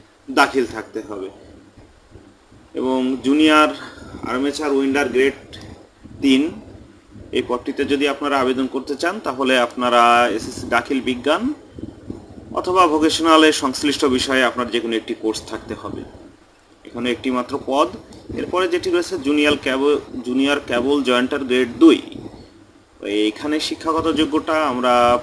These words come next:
পূর্বেরগুলোর মতোই দেখতে পাচ্ছি। তো এরপরে যেটি রয়েছে সেটি হচ্ছে জুনিয়র প্লাম্বার, এখানেও একটি মাত্র পদ। এখানে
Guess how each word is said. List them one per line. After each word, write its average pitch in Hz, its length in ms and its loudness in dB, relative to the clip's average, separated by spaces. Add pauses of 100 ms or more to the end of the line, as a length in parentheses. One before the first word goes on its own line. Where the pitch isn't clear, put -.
পূর্বেরগুলোর 151 540 2
মতোই 147 280 -2
দেখতে 185 280 -4
পাচ্ছি। 208 480 -4 (1200)
তো 110 400 2
এরপরে 156 360 -2
যেটি 156 240 -2
রয়েছে 156 300 -2
সেটি 151 300 -8
হচ্ছে 151 600 2 (600)
জুনিয়র 190 460 0 (120)
প্লাম্বার, 147 440 2 (640)
এখানেও 156 260 -2
একটি 139 260 0
মাত্র 123 320 -4
পদ। 135 200 0 (880)
এখানে 127 640 0